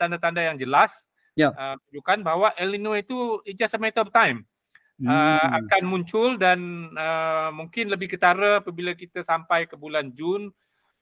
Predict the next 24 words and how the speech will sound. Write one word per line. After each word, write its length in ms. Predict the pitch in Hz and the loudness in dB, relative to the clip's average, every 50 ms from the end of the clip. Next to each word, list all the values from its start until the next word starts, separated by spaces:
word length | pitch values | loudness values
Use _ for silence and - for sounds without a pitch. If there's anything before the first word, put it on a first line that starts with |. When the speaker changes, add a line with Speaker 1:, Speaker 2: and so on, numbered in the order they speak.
| _ - | _ -6
Speaker 1:
uh, 320 | - 131 135 131 131 131 127 113 | -4 -2 0 0 0 0 -2 -4
Julai 480 | 131 147 156 170 165 165 170 170 170 160 | -6 0 4 6 6 6 6 4 4 2
dan 480 | 151 143 143 139 139 139 139 135 123 | 2 2 2 2 -2 -8 -12 -14 -14
seterusnya 480 | - _ - 165 156 - 165 156 165 180 | -14 _ -12 -12 -10 -8 -6 -6 -4 -6
lah. 60 | 175 - _ _ _ _ _ _ _ _ _ | -6 -8 _ _ _ _ _ _ _ _ _
Uh, 400 | _ 123 117 113 113 113 120 110 | _ -12 -10 -8 -8 -8 -10 -6
dan 480 | 107 131 139 139 139 147 147 139 139 127 | -2 0 0 0 -2 -4 -8 -12 -12 -4
saya 240 | - 156 160 160 151 | -2 2 2 2 2
rasa, 480 | - - 214 214 208 202 190 180 175 - _ _ _ _ - 147 | 2 4 4 6 6 6 4 2 0 -4 _ _ _ _ -10 -6
uh, 560 | 143 151 147 147 147 147 147 151 147 143 143 135 _ _ _ _ _ _ _ _ _ _ _ 160 | -4 -2 -2 0 0 0 -2 -2 -2 -4 -6 -8 _ _ _ _ _ _ _ _ _ _ _ -16
ini 160 | 170 202 233 | -14 -12 -12
kita 240 | 233 - 196 - 196 180 | -12 -12 -6 -2 0 4
harus, 640 | 175 185 202 202 208 170 - - _ _ _ _ _ _ _ | 4 4 4 2 -2 -4 -6 -12 _ _ _ _ _ _ _
uh, 480 | 156 156 151 151 151 151 151 147 151 | -8 -6 -6 -6 -4 -4 -4 -4 -4
ambil, 240 | 156 165 160 156 - _ - | -6 -8 -10 -10 -12 _ -12
uh, 320 | 139 139 139 139 135 135 | -8 -6 -4 -4 -4 -4
perhatian 480 | - - 147 147 147 - 170 165 156 165 | 0 0 0 0 2 4 4 4 4 4
lah 160 | 175 151 139 - | 2 0 0 -2
kerana, 560 | - 135 139 139 175 175 175 170 165 160 156 151 - _ _ _ _ _ _ _ _ _ _ _ _ - | -4 -4 -2 -2 0 0 0 0 0 -2 -4 -6 -10 _ _ _ _ _ _ _ _ _ _ _ _ -10
uh, 400 | 131 131 127 123 127 123 123 123 | -8 -6 -4 -4 -4 -4 -6 -6
bukan 320 | 120 123 - 185 175 170 | -8 -2 0 0 0 0
pertama 240 | 160 - 170 165 165 | -2 -4 -2 -2 0
kali 320 | 165 - 175 196 190 180 151 | 2 2 0 0 -2 -6 -10
kita, 240 | 160 _ - 165 | -12 _ -4 -2